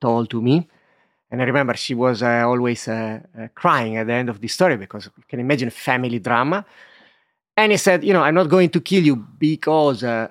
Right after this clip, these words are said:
you are the, my, but, uh, uh, I give you few months to sell all your property. If you do not sell all your land,"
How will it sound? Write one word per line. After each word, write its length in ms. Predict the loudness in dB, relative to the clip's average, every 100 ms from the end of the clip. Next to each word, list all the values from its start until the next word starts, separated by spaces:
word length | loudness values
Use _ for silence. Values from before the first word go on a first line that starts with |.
| -10
you 280 | -8 -4 -2
are 220 | -2 -2
the, 400 | -6 -14 -16 -16
my, 280 | -12 -10 -10 _
but, 360 | -2 0 0 0
uh, 380 | 0 2 0 -4 _ _
uh, 160 | -6 -4
I 120 | -2 -4
give 280 | -2 -2 2
you 220 | 2 0
few 280 | -2 0 4
months 420 | 4 4 0 -2 -4 -6 -6
to 100 | -6
sell 320 | 0 2 0 0
all 180 | 2 2
your 200 | 4 2
property. 440 | 0 -4 -6 -14 _ _ _ _ _ _
If 140 | -8 -6
you 40 |
do 140 | -4 -2
not 220 | -2 -4
sell 360 | 0 2 2 0 0
all 180 | 2
your 160 | 4 2
land," 340 | 4 2 0